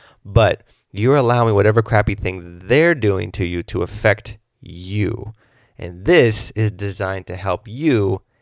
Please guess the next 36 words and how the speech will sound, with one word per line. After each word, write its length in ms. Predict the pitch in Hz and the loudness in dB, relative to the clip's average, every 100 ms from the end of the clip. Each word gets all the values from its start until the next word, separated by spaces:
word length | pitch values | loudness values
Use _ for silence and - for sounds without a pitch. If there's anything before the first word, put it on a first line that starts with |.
| _ _ - | _ _ -8
take 220 | 143 143 | -8 0
that 220 | 131 101 | 0 4
power 260 | 110 98 92 | 4 4 4
back 400 | 90 87 - 98 | 0 -2 -8 -18
and 100 | - | -18
flip 420 | - - 143 - | -12 -4 -2 -2
the 60 | |
script 320 | 131 - 101 - | -4 0 -2 0
on 140 | 67 | -6
it. 120 | - _ _ _ _ _ | -12 _ _ _ _ _
It 80 | - | -10
will 120 | 90 | -10
make 200 | 90 - | -10 -14
you 120 | - | -16
happier. 560 | 85 110 110 135 139 - _ _ _ | -2 -2 0 0 -2 -6 _ _ _
It 100 | - | -10
will 120 | 85 | -10
make 220 | 87 101 | -10 -10
you 120 | 95 | -10
healthier. 600 | 92 92 110 120 127 135 - _ _ _ | -8 -4 -4 0 -2 -2 -10 _ _ _
And 160 | 92 95 | -10 -6
it 140 | 104 | -4
will 520 | 104 104 101 101 98 _ | -2 -2 -2 -4 -8 _
keep 400 | - 151 151 - - _ _ _ | -12 -10 -10 -14 -20 _ _ _
you 480 | 143 110 131 151 143 | -14 -10 -2 0 0
in 180 | 123 | -2
control 720 | 113 110 98 - 95 90 90 - _ _ _ _ - | -4 -6 0 4 6 4 0 -6 _ _ _ _ -6
of 180 | 95 101 | -6 -4
your 300 | 92 110 131 | 2 4 6
day 540 | 107 95 92 90 - - | 4 4 2 -2 -12 -16
and 180 | 104 | -10
your 220 | 90 95 101 | -4 0 0
emotions, 640 | 95 87 - 80 - - | 0 -2 -4 -12 -14 -10
no 100 | 92 | -10
matter 220 | 87 92 | -8 -8
what 420 | 95 123 117 95 | 0 4 4 2